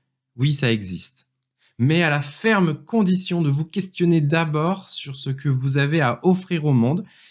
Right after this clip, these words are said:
et d'accepter qu'aucun métier ne permet de ne faire que exercer sa passion.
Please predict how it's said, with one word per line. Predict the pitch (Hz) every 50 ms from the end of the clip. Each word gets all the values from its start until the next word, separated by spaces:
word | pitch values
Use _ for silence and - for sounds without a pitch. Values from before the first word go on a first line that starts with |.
| _ -
et | - 147
d'accepter | 143 180 208 220 208 - - 196 180 185 - - 151 139 131
qu'aucun | 139 - - 254 214 - 226 208
métier | 190 175 165 - - 190 196
ne | 180 160 151
permet | 139 - 160 151 151 165 160
de | 143 139
ne | 135 131
faire | 131 - - 165 165 - - - _ _ _ _ _ _ _ _ -
que | - 165 147 160 151 - _ _ _ _ _ _ _ _
exercer | - 143 131 110 113 120 113 - - 120
sa | 113 117 107
passion. | 110 104 98 - - -